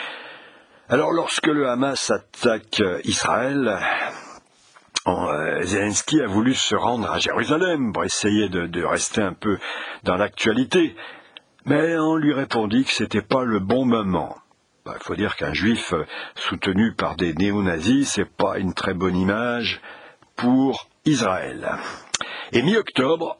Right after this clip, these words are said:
c'est l'offensive de l'armée de Poutine qui démarre dans un déluge de feu. L'ours russe s'est mis en marche pour reprendre Novorossiya. La ville d'Adievka est en voie d'encerclement,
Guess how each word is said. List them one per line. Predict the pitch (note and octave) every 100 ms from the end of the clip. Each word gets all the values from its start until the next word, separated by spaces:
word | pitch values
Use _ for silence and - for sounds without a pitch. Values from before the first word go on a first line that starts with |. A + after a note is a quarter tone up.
| -
c'est | - D#3 D#3+
l'offensive | D#3+ D#3+ - B2 A2 - D#3
de | C3+
l'armée | A2+ F#2+ A2+
de | G#2
Poutine | - G2 - C#3+ C#3+
qui | - G2
démarre | F#2+ G2+ A#2 G#2
dans | G2+ F2+ G#2
un | G2
déluge | E2+ F#2+ C3+ G3 F#3 E3+ E3+ A#2
de | A2+ G#2+
feu. | - F2+ E2 - _ _ _ _ _ _ _ _ _ _ - - - -
L'ours | G2+ C#3+ - G2
russe | F2 G#2 D3+ -
s'est | - F#2+ E2+
mis | D#2+ G#2 C3 C3 _ _
en | E2+
marche | D2 F#2 A2 - - - - _ _ _ _ _ - _
pour | - G#2 G2+ - -
reprendre | E2+ G2 - E2+ D#2 F2 - - _ _ _
Novorossiya. | G#2+ A2+ A2 F2 - - E2+ C#2 - _ _ _ _ _ - - - - - -
La | F2
ville | F2 B2+ G#2+
d'Adievka | G#2 - G#2 G#2 - - A#2 G#2
est | F#2 E2
en | F2
voie | D2+ F2 F2+
d'encerclement, | E2+ F2 - E2+ - F#2+ G#2+ A#2+ G#2